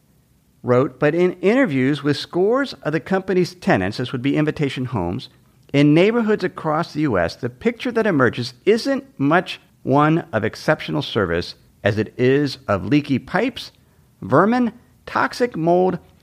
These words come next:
non-functioning appliances, and month-long waits for repairs." Obviously, Invitation Homes doesn't believe that's the case. Chief Operating Officer Charles Young, in the article, disputed tenant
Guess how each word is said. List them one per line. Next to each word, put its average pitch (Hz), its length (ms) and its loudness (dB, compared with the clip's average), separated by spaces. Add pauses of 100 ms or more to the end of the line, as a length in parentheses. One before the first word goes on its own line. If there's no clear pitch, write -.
(100)
non-functioning 180 1000 0
appliances, 131 680 -4 (420)
and 101 240 2
month-long 95 1000 0 (100)
waits 90 520 -2 (240)
for 90 120 -4
repairs." 78 680 -6 (1160)
Obviously, 123 540 2
Invitation 147 480 0
Homes 214 560 0 (300)
doesn't 185 360 0
believe 160 280 0
that's 143 240 -2
the 110 80 -10
case. - 440 -12 (1000)
Chief 165 240 0
Operating 156 440 2
Officer 127 320 0
Charles 123 380 0
Young, 165 540 2 (500)
in 110 140 0
the - 80 -2
article, 104 640 -2
disputed 208 800 -2
tenant 254 360 0